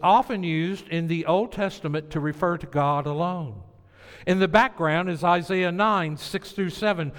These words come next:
where the child born to deliver the covenant people is called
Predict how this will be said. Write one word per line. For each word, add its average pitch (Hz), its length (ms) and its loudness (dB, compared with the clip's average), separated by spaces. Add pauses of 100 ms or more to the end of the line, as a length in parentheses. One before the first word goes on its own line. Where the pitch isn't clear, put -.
(140)
where 160 160 4
the 156 120 -4
child 214 640 0
born 202 380 -2
to 170 140 -4
deliver 185 560 0
the 160 100 -2
covenant 202 440 0
people 160 320 -2
is 143 220 -8
called 139 560 0